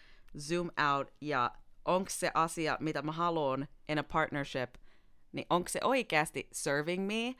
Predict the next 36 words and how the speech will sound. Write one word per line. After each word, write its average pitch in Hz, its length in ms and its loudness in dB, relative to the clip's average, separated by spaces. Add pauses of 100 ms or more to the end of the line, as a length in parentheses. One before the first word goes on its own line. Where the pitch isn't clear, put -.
(320)
Onks 165 220 0
se - 100 -4
oikeasti 190 640 2
semmonen, 135 600 0 (120)
mitä 143 260 0
mä 143 100 2
haluan? 127 680 2 (460)
Onks 170 240 2
se, 170 180 4 (680)
se 185 140 0
lifestyle, 190 680 4
mitä 127 240 0
mä 135 100 2
haluan? 127 540 2 (260)
Koska 156 260 0
nää 214 180 6
on 202 120 4
tosi 254 320 0
isoja 196 280 2
kysymyksiä, 147 760 -2
and 165 120 2
it 180 100 -2
gets 190 260 -2 (100)
real. 185 420 0 (400)
Ja 160 360 6
musta 185 260 -2
tuntuu, 208 340 2
että 156 440 4 (460)
jengi 175 320 4
on 226 240 4
vaan 147 220 4
niin 143 160 0
chillei 135 640 0
ja 151 140 0
laid 147 240 0
back 135 340 2